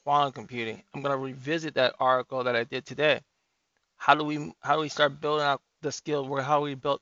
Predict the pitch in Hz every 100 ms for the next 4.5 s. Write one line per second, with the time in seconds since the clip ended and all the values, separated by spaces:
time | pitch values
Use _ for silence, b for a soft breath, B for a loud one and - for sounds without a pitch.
0 | - 151 - - 160 147 131 143 143 127
1 | _ _ _ _ _ _ _ _ _ _
2 | _ _ - 143 143 156 151 156 147 143
3 | 160 156 139 120 135 143 143 143 143 147
4 | 156 135 123 143